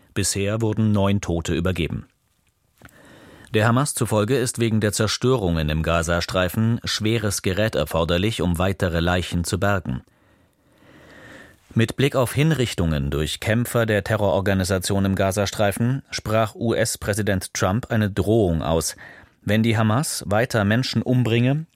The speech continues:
werde man keine andere Wahl haben, als einzumarschieren und sie ebenfalls zu töten, erklärte Trump.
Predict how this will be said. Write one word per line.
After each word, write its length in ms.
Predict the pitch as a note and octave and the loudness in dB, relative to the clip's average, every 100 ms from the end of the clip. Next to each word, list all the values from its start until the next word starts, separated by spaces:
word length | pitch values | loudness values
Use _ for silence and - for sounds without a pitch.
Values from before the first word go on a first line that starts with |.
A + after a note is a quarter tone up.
| - | 0
werde 280 | A#2+ C3 | 2 4
man 180 | B2+ A2+ | 4 2
keine 300 | G#2+ A#2+ C3 | 2 2 2
andere 340 | F2 A2+ G2+ F#2+ | 2 2 2 4
Wahl 260 | G#2+ G#2+ | 4 4
haben, 300 | G#2+ G#2+ B2 | 2 2 0
als 260 | B2 G2 - | 0 -2 0
einzumarschieren 880 | B2 C3 A2+ G2 F2+ - G2+ G#2+ G#2 | 0 0 2 0 0 0 0 2 2
und 180 | F#2+ - | 0 0
sie 160 | F2+ | -2
ebenfalls 600 | G#2 A2 G2 F#2 F2+ - | 0 0 0 0 -2 -2
zu 140 | - A#2 | -6 -2
töten, 460 | A#2+ A#2 E2+ C2+ | 0 0 -2 -4
erklärte 440 | - E2+ E2+ D#2 D2+ | -4 -4 -2 -2 -4
Trump. 340 | - A#1+ - | -4 -6 -8